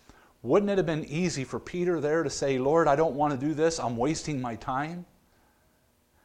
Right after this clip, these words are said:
But he didn't do that, did he? What did he do? He said, "Okay, Lord, since you asked me to do this, I'm going to do it.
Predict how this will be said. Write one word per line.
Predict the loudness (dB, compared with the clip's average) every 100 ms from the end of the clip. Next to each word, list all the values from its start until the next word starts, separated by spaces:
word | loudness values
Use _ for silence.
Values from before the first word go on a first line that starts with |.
| 0
But | 2
he | 4
didn't | 2 2
do | 2 2
that, | 2 4
did | 2 2
he? | 0 -10 -20 _ -2
What | 2
did | 2
he | 2
do? | 2 2 2 -2 -12 -20 _ _ _ _ _ _ _ _ _ _ _
He | 0
said, | 2 4 6
"Okay, | 6 4 4
Lord, | 6 4 2
since | 0 0 0
you | 4
asked | 4 4 -2
me | -4 -4
to |
do | -2 -2
this, | -2 -2 -2
I'm | -4
going | -4 -4 -6
to | -6
do | -4 -4 -4
it. | -10